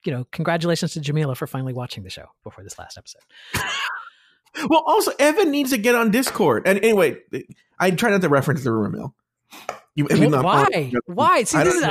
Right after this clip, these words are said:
Speaker 1: I, why do you try to not reference these other shows that
Speaker 2: No,
Speaker 1: are
Speaker 2: because I
Speaker 1: supposedly in
Speaker 2: don't
Speaker 1: part of your family here? This is part
Speaker 2: Yeah,
Speaker 1: of your
Speaker 2: I don't, I don't listen to the rumor part. I do. I will say, for everyone listening, if you're not listening to the rumor mill, I don't know if you agree, Daniel.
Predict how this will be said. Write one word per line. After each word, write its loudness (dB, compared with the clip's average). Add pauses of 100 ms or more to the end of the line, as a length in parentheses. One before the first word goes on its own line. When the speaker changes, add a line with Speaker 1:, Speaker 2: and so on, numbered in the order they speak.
(120)
Speaker 1:
I, 0
why 2
do 0
you 2
try 0
to -2
not 2
reference -2
these 0
other 0
shows 0
that 2
Speaker 2:
No, 6
Speaker 1:
are 4
Speaker 2:
because 0
I 0
Speaker 1:
supposedly 4
in 4
Speaker 2:
don't 0
Speaker 1:
part -2
of -6
your -2
family -6
here? -12
This -6
is -10
part 0
Speaker 2:
Yeah, 2
Speaker 1:
of -2
your 2
Speaker 2:
I 2
don't, 2 (340)
I 2
don't -2
listen 0
to 0
the 2
rumor 2
part. 2
I 4
do. 0
I 4
will 2
say, 0 (140)
for 0
everyone 4
listening, 2
if -2
you're 4
not 2
listening 2
to -2
the 2
rumor 0
mill, 2 (160)
I 4
don't 2
know 4
if 2
you 2
agree, 0
Daniel. 0